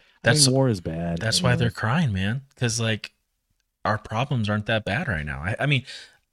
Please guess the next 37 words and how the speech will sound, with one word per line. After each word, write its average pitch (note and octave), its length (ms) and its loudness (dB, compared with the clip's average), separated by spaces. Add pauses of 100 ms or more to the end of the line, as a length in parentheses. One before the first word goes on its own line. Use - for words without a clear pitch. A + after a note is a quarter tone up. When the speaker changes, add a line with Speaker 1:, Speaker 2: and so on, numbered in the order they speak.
(140)
Speaker 1:
people C#3+ 240 2
Speaker 2:
Uh, B2 60 4
Speaker 1:
got A2 160 6
real A2 140 4
Speaker 2:
war - 60 0
Speaker 1:
problems. F2+ 400 0
I G#2 100 0
don't G#2+ 100 0
wanna G#2 120 0
be G2 140 -2
dismissive, F2+ 540 0
but, E2 120 -4
like, F#2 240 -4
we're A#2+ 120 2
not, A2+ 500 2 (560)
l-, A2 120 -2
Speaker 2:
Right. G#2+ 180 -6
Speaker 1:
we're C3 100 2
not B2+ 380 2
gathering G2+ 760 2
our F2+ 160 -4
berries G2 840 0
every F#2 240 -4
morning F2+ 580 -4 (320)
as G2 240 0
the F#2+ 120 -4
sun G#2 360 4
rises F2 500 -2
so F#2 200 2
that F2 160 -2
we F#2+ 80 -6
can F#2+ 160 -6
have G2 160 0
enough F#2 180 -4
calories G2 640 0
to F2 240 -4 (180)
stab F#2+ 720 2